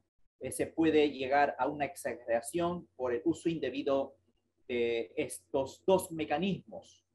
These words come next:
de, y, y llamémosle, eh, incentivo a las exportaciones. Particularmente en el caso de saldo a favor, yo no entiendo que es incentivo, sino es un derecho que tienen los exportadores.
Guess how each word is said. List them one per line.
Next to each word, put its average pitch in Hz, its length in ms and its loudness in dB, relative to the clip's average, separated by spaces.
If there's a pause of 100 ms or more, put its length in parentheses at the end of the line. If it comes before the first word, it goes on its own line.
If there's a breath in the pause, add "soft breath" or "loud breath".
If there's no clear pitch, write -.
(480)
de, 117 560 0
y, 160 180 0
y 170 40 -4
llamémosle, 160 680 4
eh, 147 280 0
incentivo 165 800 0
a 120 40 4
las 120 200 0
exportaciones. - 960 -8 (160)
Particularmente 165 1120 2
en 139 60 0
el 131 140 -2
caso 156 240 2
de 139 80 -10
saldo 147 260 4
a 143 40 -2
favor, 147 460 6 (760)
yo 156 80 4
no 156 100 4
entiendo 151 400 4
que 147 80 0
es - 140 -4
incentivo, 160 680 0
sino 143 200 -2
es - 100 -6
un 165 140 -2
derecho 165 460 6
que 151 100 -4
tienen 143 320 -4
los 131 160 -2
exportadores. 185 840 2